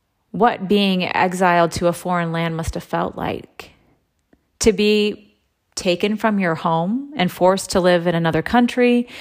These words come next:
changes in your culture, in your language, the loss of comfort, the loss of family, the loss of freedom. These people face death. And then on top of all their losses, they're grieving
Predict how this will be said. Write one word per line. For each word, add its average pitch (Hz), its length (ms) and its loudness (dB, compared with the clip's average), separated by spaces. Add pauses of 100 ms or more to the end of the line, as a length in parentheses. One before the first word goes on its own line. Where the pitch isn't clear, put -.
(460)
changes 185 520 0
in 160 160 -4
your 147 140 -4
culture, 208 760 0
in 165 240 -6
your 151 160 -6
language, 202 960 -2 (320)
the 170 140 2
loss 156 360 0
of - 220 -8
comfort, 208 680 -2
the 165 120 -2
loss 170 380 -6
of - 120 -8
family, 208 800 0
the 180 140 -6
loss - 360 -6
of - 100 -10
freedom. 208 760 -2 (500)
These 202 180 0
people 220 260 2
face 180 400 0
death. 180 640 0 (420)
And 196 240 4
then 202 360 2 (340)
on 202 160 2
top 214 320 0
of 175 100 -4
all 202 240 4
their 196 160 0
losses, 180 520 -2
they're 185 160 0
grieving 185 760 -4